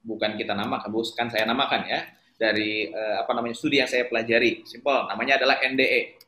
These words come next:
Ya. Karena singkatannya name, definition,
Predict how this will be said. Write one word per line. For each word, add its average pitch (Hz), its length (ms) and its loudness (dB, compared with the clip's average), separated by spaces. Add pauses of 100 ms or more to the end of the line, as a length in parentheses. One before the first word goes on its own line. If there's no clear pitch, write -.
Ya. 95 160 -16 (320)
Karena 123 480 0 (720)
singkatannya 120 560 0
name, 175 480 2 (560)
definition, 131 1120 2